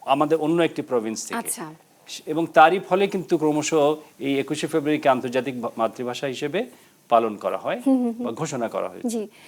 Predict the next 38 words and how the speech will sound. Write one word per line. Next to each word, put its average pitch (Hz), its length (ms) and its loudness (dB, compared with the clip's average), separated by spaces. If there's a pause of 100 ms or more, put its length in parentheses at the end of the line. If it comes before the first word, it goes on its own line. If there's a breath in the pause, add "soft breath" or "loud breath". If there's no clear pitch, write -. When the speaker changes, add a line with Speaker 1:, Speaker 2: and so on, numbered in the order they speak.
(180 loud breath)
Speaker 2:
এবং, 392 180 -2 (140)
আহ, 208 160 0
যেমনটা 247 400 4
আপনিও 233 240 2
গল্পে 220 280 2
গল্পে 220 220 -4
বলছিলেন 190 480 -2
যে 214 180 -2
অভিবাসন 339 500 2
প্রক্রিয়া 302 520 0
তো 294 120 0
আসলে, 254 300 2
আহ, 202 380 2 (220)
কানাডাতে 247 500 4
বাঙালি 214 540 6
একটা 220 300 2
জাতিগোষ্ঠী 190 600 2
তৈরি 185 240 2
হয়ে 190 200 2
গেছে, 170 240 2
বেশ - 160 0 (120)
বড় 254 340 6
একটা 269 180 -2
জাতিগোষ্ঠী 175 540 0
তৈরি 160 260 -2
হয়ে 160 220 -4
গেছে, 156 300 -2 (320 loud breath)
এবং 339 140 8
সমান্তরালে 330 580 6
কিন্তু 294 200 0
সেখানে 294 280 -2
সংস্কৃতি 262 500 -2
চর্চার 214 440 0
চেষ্টাও 185 380 -2
চলছে। 170 380 -2
এবং 240 200 0 (340 loud breath)
এই 330 160 8 (120)
সব - 240 2